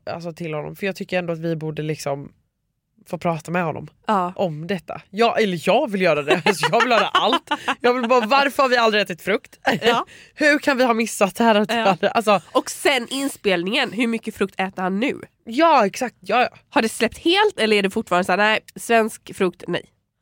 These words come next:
Speaker 1: Nej, men alltså, tänk om man
Speaker 2: Eller svensk
Speaker 1: bara är
Speaker 2: frukt,
Speaker 1: typ så
Speaker 2: men
Speaker 1: här
Speaker 2: det är så
Speaker 1: fruktperson nu.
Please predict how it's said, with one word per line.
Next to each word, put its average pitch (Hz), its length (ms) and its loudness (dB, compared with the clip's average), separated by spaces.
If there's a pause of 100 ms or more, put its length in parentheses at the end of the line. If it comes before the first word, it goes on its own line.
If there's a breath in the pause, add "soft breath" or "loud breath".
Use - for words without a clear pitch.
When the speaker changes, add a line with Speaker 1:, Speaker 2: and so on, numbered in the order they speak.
(240)
Speaker 1:
Nej, 196 100 -4
men 175 80 -4
alltså, 165 160 -10
tänk 156 200 -12
om 202 60 -10
man 202 100 -6
Speaker 2:
Eller 151 100 -8
svensk 175 220 -4
Speaker 1:
bara 165 260 -2
är 180 60 -4
Speaker 2:
frukt, - 120 -8
Speaker 1:
typ 156 140 -6
så 175 40 -8
Speaker 2:
men 160 100 -2
Speaker 1:
här 143 80 -2
Speaker 2:
det 143 60 -10
är - 20 -12
så 190 80 -16
Speaker 1:
fruktperson 165 960 -10
nu. - 160 -14